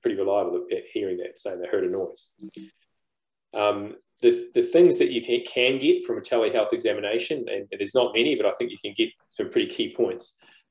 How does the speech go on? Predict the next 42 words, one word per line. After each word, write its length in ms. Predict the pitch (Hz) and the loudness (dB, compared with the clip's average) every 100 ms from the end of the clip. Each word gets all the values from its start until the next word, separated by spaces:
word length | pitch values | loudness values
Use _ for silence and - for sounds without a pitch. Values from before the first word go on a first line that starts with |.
| - | 4
Firstly, 580 | 160 - 120 113 120 - | 6 8 8 8 0 -6
can 180 | - 117 | 0 2
they 100 | 101 | 4
weight 260 | 107 143 | 4 4
bear? 220 | 92 90 - _ | 2 -2 -4 _
You 100 | 98 | -6
know, 120 | 101 | -2
are 60 | 104 | -2
they, 80 | 101 | -2
are 160 | 104 | -2
they 100 | 101 | 0
on 100 | 98 | -2
crutches 280 | 95 - - | -2 -4 -2
or 80 | 92 | -4
not? 240 | 107 92 | -2 -4
You 80 | 92 | -6
know, 80 | 92 | -2
weight 300 | 110 120 117 | 4 4 4
bearing 280 | 104 98 92 | 0 -2 -6
is 100 | 90 | -12
a 60 | |
pretty 200 | - - | -2 -2
good 140 | 95 90 | 0 -4
sign, 580 | - 104 95 90 117 120 - _ - | -2 -2 -2 -4 -6 -8 -16 _ -8
uh, 340 | 98 95 92 92 - | -4 -2 -2 -4 -2
that 180 | 104 95 92 - - | 0 0 -2 -10 -4
they're 260 | 95 98 - | 0 0 -2
unlikely 480 | 98 101 113 113 98 | 0 2 2 0 -2
to 80 | |
have 120 | - 95 | -2 -2
a 60 | |
major 300 | 95 92 87 | -2 -2 -2
fracture 460 | - 92 - - 104 | -2 -4 -2 -4 -4
and 180 | - 92 | -4 -10
they're 80 | - | -8
unlikely 460 | 104 101 104 104 - | -6 -2 -2 -2 -4
to 100 | 92 | -2
have 120 | 90 | -4
a 60 | 90 | -6
major 280 | 92 90 | -6 -2
ligamentous 480 | 90 90 95 92 - | -2 -4 -8 -16 -16
injury. 320 | 90 101 - | -12 -8 -8